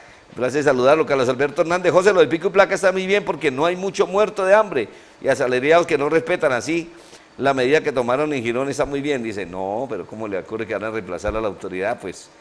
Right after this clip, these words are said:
no, ¿qué tal? Mire, por eso ya no habrá pico y placa en Bucaramanga ya no la eliminarán a partir del dieciséis de diciembre, como había dicho la Dirección de Tránsito,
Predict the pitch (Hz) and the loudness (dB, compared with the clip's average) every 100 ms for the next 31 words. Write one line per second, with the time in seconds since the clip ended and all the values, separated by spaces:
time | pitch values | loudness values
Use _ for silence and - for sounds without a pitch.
0 | - - 98 110 101 117 135 - 110 131 | -20 -18 -6 0 2 2 0 -4 -2 -2
1 | 110 - - - 175 156 147 170 185 220 | -2 -10 -12 0 2 2 2 2 4 2
2 | 185 208 220 208 208 208 - - - - | 4 4 6 6 6 4 2 -8 -20 -14
3 | - 196 - 160 160 175 185 190 160 151 | -2 -2 0 -2 4 4 4 0 2 2
4 | 143 165 175 175 175 180 170 143 127 151 | 2 0 0 2 4 2 0 -2 0 2
5 | 170 131 139 151 160 151 107 110 151 147 | 2 0 -2 -2 -2 0 -2 -2 -4 -2
6 | 160 120 139 139 - 127 110 120 147 143 | -2 -2 -4 -6 -4 2 4 6 4 2
7 | - 131 117 98 - 120 135 139 139 113 | 0 2 2 -2 -8 -4 -2 0 -2 -2
8 | 120 123 | -10 -12